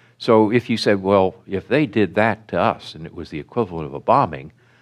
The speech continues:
uh, we'd send a cruise missile back." Against whom? You know, and that is an illustration of what a different world this diffusion of power is.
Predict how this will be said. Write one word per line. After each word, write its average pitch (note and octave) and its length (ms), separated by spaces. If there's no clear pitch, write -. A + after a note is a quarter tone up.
uh, E2+ 80
we'd F#2+ 240
send G2+ 220
a G2+ 40
cruise A2+ 300
missile A#2+ 300
back." D#3+ 420
Against A2 400
whom? D#3 260
You G#2 80
know, F#2 60
and G2+ 120
that E3+ 280
is A2+ 260
an G#2 220
illustration A2 1000
of F2+ 240
what B2 220
a G2+ 40
different A2+ 420
world F2 520
this D#2+ 180
diffusion F2+ 580
of - 120
power D#2 400
is. - 420